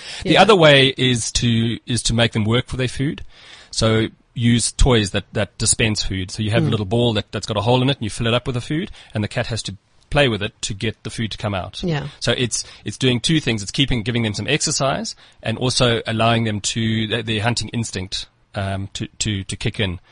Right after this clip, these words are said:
Speaker 1: F-, you know, hide the food in different places, make them find it.
Speaker 2: Yeah.
Speaker 1: Um, so any way you can get them to en-, use a little bit more energy is, is great.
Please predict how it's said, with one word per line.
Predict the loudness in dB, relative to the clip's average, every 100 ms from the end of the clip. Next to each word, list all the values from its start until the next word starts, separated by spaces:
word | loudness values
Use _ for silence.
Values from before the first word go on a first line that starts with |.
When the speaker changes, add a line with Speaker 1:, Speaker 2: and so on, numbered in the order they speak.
| -20 -20 -18
Speaker 1:
F-, | -14 -14 -6
you | 0
know, | 0 -2 _ 0
hide | 2 2
the | 0
food | 0 0
in | 0
different | -4 -6 -2
places, | 0 0 -2
make | -2 -2
them | -2
find | -2 -4 -4
it. | -6
Speaker 2:
Yeah. | -4 -4
Speaker 1:
Um, | -4 -4 -4
so | -4 -4 -2 2
any | 6
way | 6
you | 4
can | 0
get | 0
them | -2
to | -2 0
en-, | -2
use | 2 2 4
a |
little | 4 4
bit | 2 0
more | 0
energy | 0 0 -2 -2
is, | -4 -8
is | -12
great. | -6 -4 -4